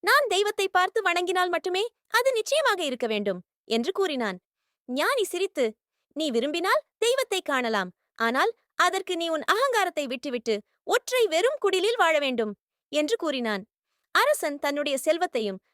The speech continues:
சக்தியையும் விட்டுவிட்டு அந்த குடிலில் வாழ ஆரம்பித்தான். காலம் சென்றதும் அவன் எளிமையாக வாழ கற்றுக்கொண்டு அன்பு, தயை, பண்பு ஆகியவற்றின் அர்த்தத்தை புரிந்து கொண்டான். ஒரு நாள்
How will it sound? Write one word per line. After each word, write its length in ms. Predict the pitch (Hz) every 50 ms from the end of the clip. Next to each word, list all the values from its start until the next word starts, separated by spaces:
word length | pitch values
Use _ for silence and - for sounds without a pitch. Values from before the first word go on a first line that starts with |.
| _ -
சக்தியையும் 600 | - 523 523 - _ - 381 381 349 359 453 466
விட்டுவிட்டு 580 | 339 285 - 330 285 311 302 - 359 311 262 - _ _ _ _
அந்த 240 | - 453 494 427 349 - -
குடிலில் 380 | - 311 311 349 349 403 415 370
வாழ 260 | 302 339 370 427 508 494
ஆரம்பித்தான். 580 | 453 403 339 294 285 - - 247 233 208 208 - _ _ _ _ _ _
காலம் 360 | _ - 214 220 247 285 285 294
சென்றதும் 520 | - 294 294 294 302 302 349 359 349 - _ _ _ _
அவன் 220 | - 392 403 -
எளிமையாக 640 | - - 311 359 453 494 508 480 440 440 480 494 440
வாழ 240 | 339 302 330 403 453
கற்றுக்கொண்டு 680 | - - 311 - - 311 - 339 330 349 392 427 339 285 - _ _ _ _
அன்பு, 500 | - 320 392 427 415 349 269 269 311 370 - _ _ _
தயை, 460 | - 349 415 427 370 277 240 247 240 _ _ _
பண்பு 480 | - 370 381 359 330 247 247 214 220 220 _ _ _ _
ஆகியவற்றின் 640 | - 453 508 480 494 480 453 466 - 440 453 427 -
அர்த்தத்தை 500 | - 320 381 - - 359 - - 302 415 -
புரிந்து 280 | - 453 466 466 440 427
கொண்டான். 440 | - 320 277 254 247 233 214 208 214 _ _ _ _ _ _ _ _
ஒரு 260 | - 403 427 453 427
நாள் 240 | 370 330 311 302